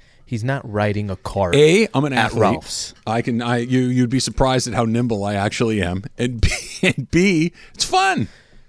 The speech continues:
Speaker 2: You don't, you, you mean to tell me that you haven't been through your
Speaker 1: You wanna
Speaker 2: local
Speaker 1: impress me? I want you to ride the cart backwards.
Speaker 2: <laughs> Why, you push it?
Speaker 1: No, no. So
Speaker 2: Thought you
Speaker 1: you're
Speaker 2: could have me get in
Speaker 1: on
Speaker 2: the seat like a six-year-old.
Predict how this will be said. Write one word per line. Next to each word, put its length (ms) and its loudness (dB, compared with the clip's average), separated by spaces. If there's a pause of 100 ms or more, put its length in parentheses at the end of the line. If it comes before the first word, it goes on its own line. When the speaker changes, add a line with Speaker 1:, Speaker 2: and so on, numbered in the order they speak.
(140)
Speaker 2:
You 180 6
don't, 180 0
you, 280 2
you 160 -2
mean 100 -4
to 80 2
tell 240 2
me 140 0
that 100 -2
you 160 2
haven't 240 0
been 160 0
through 160 0
your 160 2
Speaker 1:
You 80 8
wanna 180 6
Speaker 2:
local 160 6
Speaker 1:
impress 300 4
me? 180 0 (960)
I 80 8
want 320 4
you 140 4
to 240 -2
ride 260 6
the 80 -2
cart 480 4 (220)
backwards. 720 -2 (1120)
Speaker 2:
<laughs> 200 4
Why, 140 4
you 180 6
push 260 4
it? 160 4 (240)
Speaker 1:
No, 200 4 (680)
no. 200 4 (540)
So 360 4
Speaker 2:
Thought 160 6
you 80 8
Speaker 1:
you're 20 10
Speaker 2:
could 80 10
have 80 6
me 80 6
get 80 8
in 60 10
Speaker 1:
on 120 6
Speaker 2:
the 40 4
seat 400 2
like 160 2
a 60 2
six-year-old. 720 2